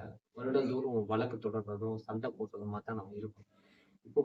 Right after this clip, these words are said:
புதிய சிக்கலாக வந்து இந்த சிலந்தி ஆற்றின் குறுக்கே வந்து அவங்க கட்டக்கூடிய அணையினால அமராவதிக்கு வரக்கூடிய நீர்பிடிப்பு பாதிக்கப்படுது. அப்போ இதை எதிர்த்து வந்து நம்ம குரல் கொடுக்க வேண்டிய கட்டாயத்துல இருக்கோம்.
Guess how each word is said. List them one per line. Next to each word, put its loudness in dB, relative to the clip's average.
புதிய 2
சிக்கலாக 2
வந்து 2
இந்த 4
சிலந்தி 4
ஆற்றின் 0
குறுக்கே 0
வந்து -2
அவங்க 0
கட்டக்கூடிய 0
அணையினால 0
அமராவதிக்கு 0
வரக்கூடிய 0
நீர்பிடிப்பு -2
பாதிக்கப்படுது. -2
அப்போ 4
இதை 10
எதிர்த்து 2
வந்து 4
நம்ம 4
குரல் 4
கொடுக்க 0
வேண்டிய 2
கட்டாயத்துல 0
இருக்கோம். -8